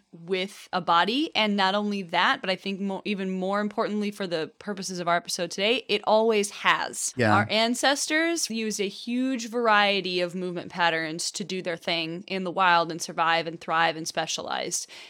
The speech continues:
Speaker 1: And I think it's really important to shine a light on the fact that has always encompassed people of all abilities, right? Folks with limited mobility, folks with disabilities, folks that movement and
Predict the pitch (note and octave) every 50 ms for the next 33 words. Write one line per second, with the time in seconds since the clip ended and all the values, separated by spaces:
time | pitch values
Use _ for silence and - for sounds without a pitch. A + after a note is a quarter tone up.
0 | - - - F#3+ F#3+ F#3 F#3 F#3+ F#3+ F#3+ F#3+ - - _ - G3+ G3+ G#3 A3+ G#3
1 | G#3+ G#3 - G3 G3 A3 G#3+ G#3+ G#3+ G#3 G3+ - - - A3 A3 C#3+ G3 G3+ G3+
2 | - - - G#3+ G3 F#3+ F#3+ F#3 F#3 F3+ F3 - - _ _ _ _ - - -
3 | G#3+ F#3+ F#3+ F#3 F#3 F3+ F#3+ G3+ G#3+ G#3 G3 F#3+ F#3 - F3+ E3+ F3 - F#3+ F#3
4 | A3 A#3+ - - - _ _ _ - - A3 A3+ G#3+ G#3 - - - G3 A3 A#3
5 | B3+ A#3+ A3 G3+ F#3+ F#3+ F3 F3+ F3+ - - - F#3 G3 - F#3 F3 - - -
6 | - - G3 F#3+ - F3+ F#3 F#3 E3 F3 E3+ - - - - - - - F#3+ F#3+
7 | F3 - - - F3 F3 F3 F3+ F3 F3+ F3+ - - - E3+ D#3+ F#3+ F#3+ F#3 E3
8 | D#3+ - - - E3 - - F3 F3 F3 F#3 F#3 - - F#3+ F#3+ - - F3 -
9 | F#3+ G#3 G#3 G#3 G3+ G3 F#3+ F#3 E3+ - F#3 F3+ F3+ F3 E3+ F3 - F#3 F3+ -
10 | - G3+ - G#3+ G#3 - A3+ - F#3+ F#3 F#3 F#3 F3+ E3+ E3+ F3 E3+ - - -
11 | - - - A3+ _ _ - G3 F#3+ F#3 G3 - - - G3 F#3 G3 F#3+ F#3 F#3
12 | - - - - - - _ _ - F#3 - F#3+ A3+ A#3+ B3 A3+ A#3+ B3 A#3+ A#3+
13 | A#3 A3 - - G3+ G#3 G3+ G3+ G3+ G3 G3+